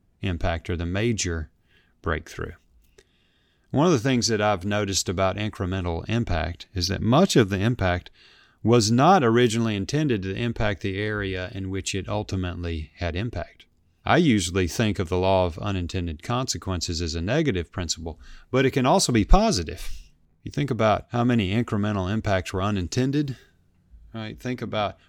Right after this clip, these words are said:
where we would be without penicillin and pacemakers, both of which were accidental discoveries, and both of which would have initially been considered failures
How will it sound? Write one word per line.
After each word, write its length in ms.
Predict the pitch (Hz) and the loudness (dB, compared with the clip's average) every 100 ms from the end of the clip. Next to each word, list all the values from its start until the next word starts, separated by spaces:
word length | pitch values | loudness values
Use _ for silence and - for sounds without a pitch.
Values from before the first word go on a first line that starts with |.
| _ | _
where 240 | 104 117 | -2 0
we 180 | 113 113 | 2 0
would 240 | 101 92 87 | 0 -2 -2
be 180 | 107 | 0
without 540 | 101 90 98 95 - - | 0 0 2 0 0 -4
penicillin 880 | 120 107 - - 117 87 82 78 87 | 0 2 2 2 0 0 -6 -10 -8
and 180 | 90 | -8
pacemakers, 760 | - 123 117 92 80 - - - - _ _ _ _ _ _ _ - - - | -2 -2 0 -2 -6 -10 -10 -10 -12 _ _ _ _ _ _ _ -18 -16 -2
both 220 | 113 127 - | 6 6 6
of 100 | 92 | 0
which 320 | 98 - - | -2 -2 -2
were 340 | 98 95 95 - | 0 2 0 -2
accidental 500 | 101 - 92 104 95 | -2 0 0 0 0
discoveries, 720 | 78 - 117 101 80 78 - - - - - - _ _ _ | -2 0 2 0 -2 -4 -4 -8 -20 -20 -20 -20 _ _ _
and 280 | - 104 101 | -4 0 2
both 280 | 95 139 160 | 4 4 4
of 160 | 110 101 | 0 2
which 280 | 101 - | 0 -2
would 140 | - 98 | -2 -2
have 140 | 92 | -2
initially 500 | 90 104 120 104 90 | -2 -2 -4 -4 -6
been 180 | 85 87 | -6 -8
considered 680 | - 90 - 101 87 82 78 | -6 -6 -2 -2 -2 -4 -4
failures 640 | 123 131 98 80 82 - | -2 0 0 0 -4 -6